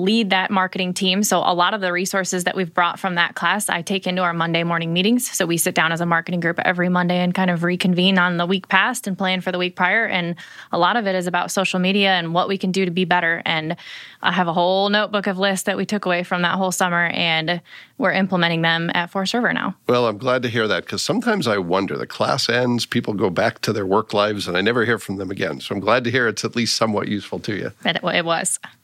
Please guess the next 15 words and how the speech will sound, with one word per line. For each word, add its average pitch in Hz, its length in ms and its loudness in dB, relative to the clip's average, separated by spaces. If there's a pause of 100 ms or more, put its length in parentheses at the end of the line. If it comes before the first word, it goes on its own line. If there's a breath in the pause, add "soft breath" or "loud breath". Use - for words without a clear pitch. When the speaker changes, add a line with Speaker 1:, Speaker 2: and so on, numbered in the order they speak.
Speaker 2:
Well, 123 160 4
great. 131 340 0
Well, 117 140 2
thanks 175 380 0
for 165 180 -2
being 139 260 2
here. 113 280 2
As 123 400 0
you 127 120 0
know, 113 400 2 (400 loud breath)
on 117 200 2
this 120 160 0
podcast, 104 640 -2
we 98 100 -2
talk 98 480 -2